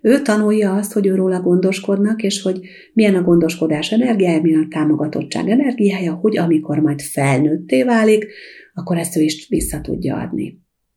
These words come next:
De ha valaki megreked ebben a gyermeki létben, és mindig ő az, aki gondoskodásra szorul, aki támogatásra szorul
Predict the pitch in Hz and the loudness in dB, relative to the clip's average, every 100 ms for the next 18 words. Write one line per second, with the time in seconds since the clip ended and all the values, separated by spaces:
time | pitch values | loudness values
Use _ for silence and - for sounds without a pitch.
0 | _ _ _ _ - 160 160 160 151 - | _ _ _ _ -6 -4 -2 -2 -4 -2
1 | 151 165 170 175 156 143 - 151 147 151 | -2 2 0 0 -2 -4 -6 -6 -6 -2
2 | 160 151 160 165 165 156 139 143 139 139 | 0 0 0 0 -2 -2 -4 -2 -2 0
3 | 147 208 269 - - _ _ _ _ - | 0 0 0 -4 -16 _ _ _ _ 2
4 | 254 285 196 185 165 156 156 - 175 185 | 6 6 6 4 4 0 -4 -2 2 2
5 | 180 175 - 165 160 156 - 151 - 151 | 2 -2 -2 -2 0 -2 -2 -4 -2 -2
6 | 143 147 143 143 _ _ _ _ 175 - | 0 0 -2 -8 _ _ _ _ -8 -4
7 | - 175 170 175 175 175 165 170 - 156 | -4 0 4 4 4 0 -2 -2 -4 -6
8 | - 143 143 143 143 | -4 -2 0 -2 -4